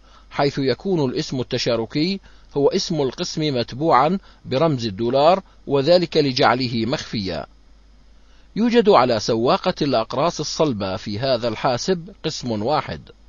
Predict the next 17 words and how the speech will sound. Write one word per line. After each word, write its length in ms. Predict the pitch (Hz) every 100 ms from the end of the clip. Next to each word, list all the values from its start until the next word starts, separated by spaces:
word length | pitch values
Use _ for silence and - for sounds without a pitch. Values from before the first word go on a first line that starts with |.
| - - _ _ -
ويظهر 500 | 104 101 127 123 117
هنا 400 | 110 156 139 180 - - -
أن 160 | 151 147
ويندوز 460 | 131 165 196 180 147
قد 260 | - 123
قام 400 | - 156 185 165
بتفعيل 540 | 135 - 139 120 180 170
التشارك 640 | - 151 156 139 123 117
به 400 | 113 151 147 143 - - -
كما 320 | 147 135 123
ذكرنا 640 | 113 - 143 131 120 113
منذ 320 | 104 117 98 95
قليل. 600 | - 104 127 90 71 - - - - - - - - - - - - - - - - -
ثالثًا، 600 | - 131 127 135 160 196 208 - - - -
جزء 320 | 151 156 -
من 220 | 180 165
الذاكرة 640 | 117 107 135 135 160 165